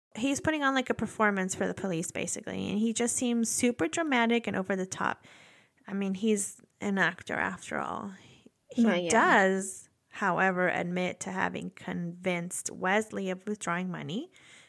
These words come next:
Speaker 1: making him believe that it was completely legal. So he admits to that, that he did make him take out money.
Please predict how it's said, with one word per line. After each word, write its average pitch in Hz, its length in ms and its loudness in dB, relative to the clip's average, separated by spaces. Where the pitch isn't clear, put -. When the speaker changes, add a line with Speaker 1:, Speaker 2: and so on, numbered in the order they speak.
Speaker 1:
making 196 360 -6
him 185 140 -2
believe 160 420 -2
that 156 240 0
it 170 220 -4
was 165 260 -2
completely 185 540 0
legal. 156 240 -2
So 196 220 2
he 240 220 2
admits 254 400 0
to - 180 2
that, 190 460 4
that 185 140 -2
he 196 120 0
did 180 220 6
make 180 260 -4
him - 260 -8
take - 280 -6
out 170 160 -6
money. - 280 -10